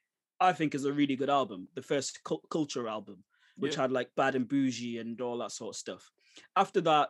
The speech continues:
Speaker 1: they've been, it, they, they've been pretty much i-, irrelevant. Like,
Speaker 2: Mm.
Speaker 1: musically, they've been pretty poor, and now it's like, who's really waiting for this Migos album,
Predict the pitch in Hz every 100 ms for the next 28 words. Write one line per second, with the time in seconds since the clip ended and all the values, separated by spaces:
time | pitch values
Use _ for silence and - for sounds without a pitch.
0 | - 147 143 139 120 _ 151 139 131 120
1 | - _ _ 165 - - 151 147 151 151
2 | 165 151 165 147 127 - - _ _ _
3 | - - _ 170 151 131 113 101 107 120
4 | 113 160 170 151 - 151 143 131 131 -
5 | 143 131 - 151 127 - 131 120 113 _
6 | _ _ - 135 147 143 131 117 135 123
7 | - _ _ _ 147 175 180 131 156 156
8 | 147 147 135 127 - 131 127 135 127 117
9 | 131 117 -